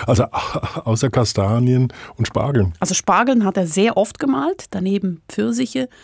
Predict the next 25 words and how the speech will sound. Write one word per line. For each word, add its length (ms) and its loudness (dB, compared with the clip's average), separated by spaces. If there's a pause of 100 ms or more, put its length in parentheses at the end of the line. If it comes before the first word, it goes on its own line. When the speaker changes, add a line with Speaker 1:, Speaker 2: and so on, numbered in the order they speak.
(300)
Speaker 2:
Stachelbeeren 880 -4
und 180 -8
immer 240 0
wieder 300 -6 (260)
Erdbeeren. 580 -10 (420)
Speaker 1:
Also 200 -2
Früchte 640 0
stillleben. 1120 2 (380)
Das 360 -2
ist 220 0
also 180 6
das 160 4
Werk 240 2
von 180 2
Korte 220 2
und 120 4
eben 200 4 (320)
dieses 320 2
Werk, 260 2
das 140 2
wurde 220 4
zweitausendacht 880 -2 (120)
in 360 4 (300)
Den 200 0
Haag 160 0